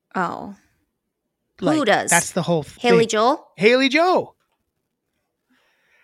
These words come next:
Speaker 2: Pay it forward was not a term until this movie.
Speaker 1: Really?
Speaker 2: Yes. Was it,
Speaker 1: Huh.
Speaker 2: it was two, the year two thousand. You never heard
Speaker 1: Are
Speaker 2: it
Speaker 1: you
Speaker 2: before
Speaker 1: for
Speaker 2: that.
Speaker 1: sure?
Speaker 2: Yes.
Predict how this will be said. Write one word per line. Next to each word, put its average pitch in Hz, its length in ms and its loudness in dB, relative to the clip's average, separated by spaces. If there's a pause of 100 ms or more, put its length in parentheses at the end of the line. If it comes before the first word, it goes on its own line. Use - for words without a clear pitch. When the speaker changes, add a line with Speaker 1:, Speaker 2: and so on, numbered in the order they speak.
(1040)
Speaker 2:
Pay 233 160 2
it 262 80 -2
forward 240 240 -2
was 190 160 -4
not 185 200 -2
a 170 40 -6
term 151 480 -12 (120)
until 156 220 -12
this 135 120 -18
movie. 143 420 -14 (160)
Speaker 1:
Really? 508 680 4 (340)
Speaker 2:
Yes. 208 640 0 (1000)
Was 196 180 0
it, - 60 0
Speaker 1:
Huh. 247 60 0
Speaker 2:
it 220 40 2
was 185 100 -2
two, 233 180 -6 (120)
the 202 80 -4
year 220 160 -4
two 220 180 -10
thousand. 175 420 -4
You 147 80 -12
never 185 160 -2
heard 170 180 -4
Speaker 1:
Are 285 40 -4
Speaker 2:
it 320 60 -2
Speaker 1:
you 415 100 0
Speaker 2:
before 466 180 -4
Speaker 1:
for - 0 -
Speaker 2:
that. - 100 -6
Speaker 1:
sure? 262 460 0 (180)
Speaker 2:
Yes. 233 580 2